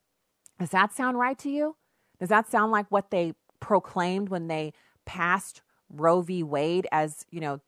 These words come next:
the Supreme Court's law of the land? It doesn't sound like it to me. Um, so we'll, we'll see what happens. We'll, we'll see what happens with that. Obviously, we have to wait until the spring to see whether they'll take the case up.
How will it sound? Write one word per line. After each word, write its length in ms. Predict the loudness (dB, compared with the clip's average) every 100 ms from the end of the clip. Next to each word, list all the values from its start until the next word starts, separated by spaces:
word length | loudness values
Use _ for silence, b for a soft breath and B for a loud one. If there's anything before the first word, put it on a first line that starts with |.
| -12
the 60 | -10
Supreme 460 | -8 -6 -4 -6
Court's 340 | -2 0 0 0
law 280 | 6 8
of 60 | 8
the 80 | 4
land? 480 | -8 -8 -8 -10 _ _ _ _ _
It 100 | 2
doesn't 280 | 4 4 2
sound 220 | 0 2
like 180 | 2 -2
it 100 | -6
to 100 | -12
me. 280 | -14 -14 -20 _ b b b b b
Um, 420 | 0 0 -2 -8 -16 _
so 160 | 0 4
we'll, 240 | 6 4
we'll 160 | 4 2
see 220 | 2 0
what 140 | 2 2
happens. 380 | -2 -6 -6
We'll, 120 | -6 -8 -6
we'll 100 | -8
see 160 | -4 -4
what 100 | 0
happens 360 | -2 -2 -8
with 120 | -6
that. 300 | 0 2 2 -2 _ _ _ 2
Obviously, 340 | 4 2 -4
we 60 | -4
have 80 | -4
to 80 |
wait 120 | -4 -4
until 200 | -6 -8
the 80 |
spring 320 | -8 -6 -6 -6
to 60 |
see 180 | -8 -4
whether 240 | -4 -2
they'll 120 | -4 -6
take 220 | -8 -8
the 60 |
case 320 | -6 -4 -2 4
up. 260 | 4 4